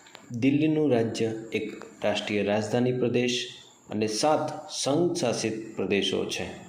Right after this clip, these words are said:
ભારતની જમીન સીમા ઉત્તર પશ્ચિમમાં ભારત અને અફઘાનિસ્તાન સાથે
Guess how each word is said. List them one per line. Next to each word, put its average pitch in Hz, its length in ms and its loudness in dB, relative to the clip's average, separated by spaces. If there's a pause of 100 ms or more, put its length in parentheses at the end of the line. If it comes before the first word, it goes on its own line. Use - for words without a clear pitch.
(680)
ભારતની 120 600 2 (360)
જમીન 143 400 4
સીમા 117 580 0 (380)
ઉત્તર 185 400 0 (100)
પશ્ચિમમાં 117 960 -2
ભારત 123 480 2 (500)
અને 110 140 2
અફઘાનિસ્તાન 143 680 2
સાથે 104 440 2